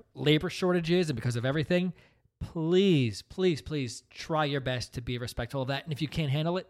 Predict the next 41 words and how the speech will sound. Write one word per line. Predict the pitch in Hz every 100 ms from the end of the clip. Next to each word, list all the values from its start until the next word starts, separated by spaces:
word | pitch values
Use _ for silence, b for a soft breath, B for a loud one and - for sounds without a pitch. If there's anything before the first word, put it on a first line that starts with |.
| 127
don't | 123
go. | 107 92 - _ _ _ _ _ _ _ _ -
Do | 151
not | 151 143 131
go. | - 107 98 _ b
We | 151 151
are | 151
getting | 135 135 120
in | 117 -
fights | - 123 110
all, | - 127
like, | 135 - 202
when, | 220 - B B
when | 175 180
covid | 175 - 185 240 240
first | 170 160 165 - -
kind | - 180 190
of | 180 -
broke | - 196 202
and | 160
we | 135 131
op-, | - 156 -
not | 170 180
broke, | 127 107
but | - 131
we, | 151 - _ b b b _ -
it | 156
was | 143
normalizing | 131 135 143 151 143 143 135 143 131
and | 123 - -
we | 147
were | 135 127
opening | 139 139 131 117
stores | - - 120 123
again | 135 139
and | 135
we | 123 127
opened | 127
our | 120
business. | 113 127 147
People | - 226